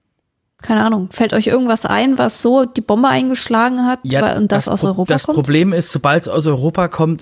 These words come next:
Speaker 2: ist es datenschutzmäßig schon mit geplant. Es ist eine, also eine Open-Source-Lösung. Jetzt nicht immer, aber jetzt die, sag ich mal, ne, also guck dir mal hier so, ähm, Piwik und,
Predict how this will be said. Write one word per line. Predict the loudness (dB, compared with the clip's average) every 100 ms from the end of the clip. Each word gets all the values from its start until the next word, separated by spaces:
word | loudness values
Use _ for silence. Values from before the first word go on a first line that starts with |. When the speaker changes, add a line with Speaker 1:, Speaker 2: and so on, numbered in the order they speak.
| -4
Speaker 2:
ist | -2
es | -2 -6 -2
datenschutzmäßig | 0 0 0 -2 -2 -4 -4 -2 0 0 -2
schon | 0 2
mit | 0 -2
geplant. | -10 -6 -2 0 0 -4
Es | -6
ist | -2
eine, | 0 0 -2
also | -8 -10 -8
eine | -4 0
Open-Source-Lösung. | 0 0 -4 0 0 0 -2 -4 -4 -6 -8
Jetzt | -8 -2 0
nicht | 0
immer, | 2 2 2 2
aber | 2 0 0 -6 -20 -20 -10
jetzt | -2 -2 -2 -2
die, | 0
sag | 2 0
ich | 2
mal, | 2
ne, | 2 2
also | 0 -4
guck | -4
dir | -2
mal | 0 0
hier | 0 -2
so, | 0 -2 0
ähm, | 0 0 -2
Piwik | -4 -2 2 2 2 0
und, | 0 0 -2